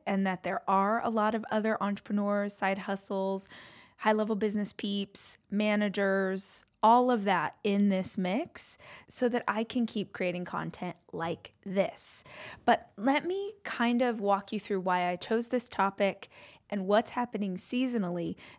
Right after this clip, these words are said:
that makes this relevant. When I started as an entrepreneur, that's over twenty years ago, I started in the service-based business. So I was a wedding and event planner, and I sold my services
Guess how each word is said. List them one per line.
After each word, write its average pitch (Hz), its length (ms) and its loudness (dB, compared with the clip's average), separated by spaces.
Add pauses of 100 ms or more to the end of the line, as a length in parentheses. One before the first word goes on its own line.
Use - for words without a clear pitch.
that 220 160 2
makes 202 240 -2
this - 240 -6
relevant. - 400 -10 (840)
When 208 240 2
I 233 220 2
started 208 340 2
as 208 120 -2
an 190 60 -2
entrepreneur, 185 540 -4 (160)
that's - 160 -10
over 202 140 -8
twenty 202 360 -2
years 196 260 -2
ago, 190 320 0 (380)
I 185 80 2
started 214 560 2
in 190 220 -2
the 185 80 -4
service-based 185 1200 -2 (160)
business. - 500 -8
So 175 140 -2
I 165 180 -4
was - 220 -10
a 170 120 -6 (300)
wedding 214 320 4
and 190 100 0
event 208 320 0
planner, 233 540 2 (260)
and 208 160 -2
I 208 120 -2
sold 190 720 0 (640)
my 214 340 6
services 196 880 0